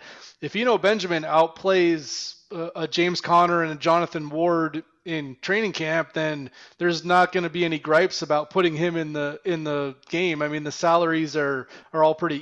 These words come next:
even. So I think it's definitely, like, you know, if Eno shows up and has a great camp and has made this big leap from year one to year two, I think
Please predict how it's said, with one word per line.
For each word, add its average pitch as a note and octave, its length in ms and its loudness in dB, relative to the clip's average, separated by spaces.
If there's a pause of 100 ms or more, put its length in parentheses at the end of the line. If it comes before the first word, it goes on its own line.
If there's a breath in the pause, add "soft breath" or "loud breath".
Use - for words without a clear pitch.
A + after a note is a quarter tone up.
even. D#3 280 -4
So D3 120 -4
I E3 80 4
think E3+ 240 -2
it's - 160 -6
definitely, E3 640 0
like, D3 340 2 (420 loud breath)
you F#3 140 -2
know, G#3 180 2
if F3 160 0
Eno G3+ 240 2
shows G3 360 2
up G#3 220 4
and D#3 80 -2
has E3+ 200 2
a F3 60 -2
great F3+ 260 0
camp F#3 380 0
and D#3+ 120 0
has D#3+ 200 -2
made E3+ 200 0
this E3+ 160 0
big F3+ 260 0
leap F#3 320 -4
from D#3+ 260 -6
year E3 200 0
one F3 220 0
to E3+ 80 -4
year D#3+ 200 -2
two, F3+ 480 -2 (360 loud breath)
I E3 100 4
think F3 340 -2